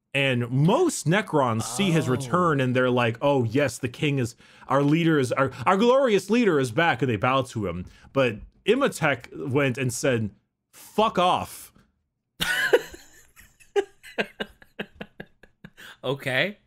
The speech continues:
Speaker 2: okay.
Speaker 1: It's
Speaker 2: Great leader awakes, fuck off. All right.
Speaker 1: It is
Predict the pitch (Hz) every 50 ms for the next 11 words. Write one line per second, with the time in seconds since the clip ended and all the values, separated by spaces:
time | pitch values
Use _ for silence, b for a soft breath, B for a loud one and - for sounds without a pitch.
0 | _ - 135 139 139 - 135 127 147 156 160 147 117 151 160 165 156 160 165 165
1 | 175 170 160 151 139 135 147 170 170 - - - _ _ - 135 135 - 107 98
2 | 101 113 151 185 - - 101 110 120 120 113 120 147 - - _ _ _ _ _
3 | _ _ _ _ _ _ _ _ _ _ _ _ - 165 196 214 220 202 185 180
4 | 170 156 -